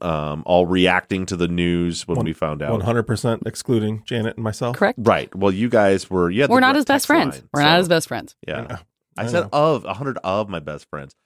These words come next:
Speaker 1: Uh, but that is, uh, on our YouTube channel. You can watch that, um, if you'd like to, 'cause, uh, after, I think it was your idea, Jan. Some, somebody had said, "Well, why don't you," or may, might, might have been Teresa Dunn said, "Can you put it on YouTube?" So, like, an hour and a half into us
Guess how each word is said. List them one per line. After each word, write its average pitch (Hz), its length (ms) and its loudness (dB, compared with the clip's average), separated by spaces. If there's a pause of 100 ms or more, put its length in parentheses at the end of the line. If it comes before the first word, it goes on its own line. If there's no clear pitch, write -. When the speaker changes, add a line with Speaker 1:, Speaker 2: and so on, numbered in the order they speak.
(140)
Speaker 1:
Uh, 113 120 6
but 123 100 2
that 139 120 6
is, 143 220 4
uh, 117 280 0
on 110 160 2
our 104 80 2
YouTube 95 340 -2
channel. 90 280 -4
You 80 80 -4
can 82 160 -10
watch 78 300 -6
that, 76 360 -6 (460)
um, 65 420 -8
if - 160 -8
you'd 85 120 -4
like 110 220 4
to, 98 360 4
'cause, 82 280 -2
uh, - 260 -10
after, 87 500 -2 (420)
I 95 60 -10
think 180 140 -2
it 214 40 0
was 107 140 -2
your 123 100 4
idea, 73 280 0
Jan. 78 180 -6
Some, 76 280 -8
somebody 101 320 2
had 87 120 0
said, 87 160 0
"Well, 85 100 0
why 87 120 0
don't 90 160 -6
you," 82 80 -4
or 92 120 4
may, 101 180 4
might, 101 180 4
might 110 160 4
have - 20 -2
been 101 120 0
Teresa 90 300 -4
Dunn 78 300 -4
said, 78 160 -8
"Can 82 140 -6
you 80 80 -4
put 104 160 -2
it 90 80 -2
on 85 100 -2
YouTube?" 78 460 -2 (600)
So, 85 140 4
like, 76 220 2
an 87 80 2
hour 87 160 4
and 80 80 2
a 80 40 0
half 82 200 0
into 78 380 -4
us - 480 -10